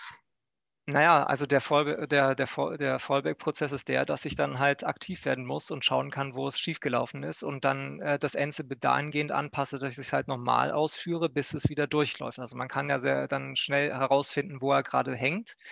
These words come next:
Das wird ja alles sehr schön gelockt. Und dann sieht man, ähm, äh, in der Regel, also nehmen wir mal ein Beispiel, angenommen, dass, äh, Maven würde jetzt etwas nicht bauen können oder es fehlt irgendwie eine,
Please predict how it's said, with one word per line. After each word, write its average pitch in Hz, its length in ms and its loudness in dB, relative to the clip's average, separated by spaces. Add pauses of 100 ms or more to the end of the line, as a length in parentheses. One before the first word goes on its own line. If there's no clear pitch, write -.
(160)
Das - 160 -6
wird 147 160 0
ja 139 80 2
alles 131 220 0
sehr 139 100 0
schön 135 240 -2
gelockt. 131 500 0 (400)
Und 143 60 -4
dann 135 120 0
sieht 156 200 -6
man, 165 200 2
ähm, 139 300 0
äh, 139 120 -4
in 147 100 -6
der 135 160 0
Regel, 156 360 4 (440)
also 139 200 -2
nehmen 156 140 2
wir 156 80 6
mal 147 140 6
ein 135 80 0
Beispiel, 143 400 6
angenommen, 151 600 2
dass, 139 360 2
äh, 143 160 2
Maven 143 420 2
würde 143 220 6
jetzt 139 240 4
etwas - 320 0
nicht 139 180 -6
bauen 160 360 6
können 196 520 0
oder 139 280 6
es 131 120 0
fehlt 147 260 0
irgendwie 139 480 -4
eine, 131 440 0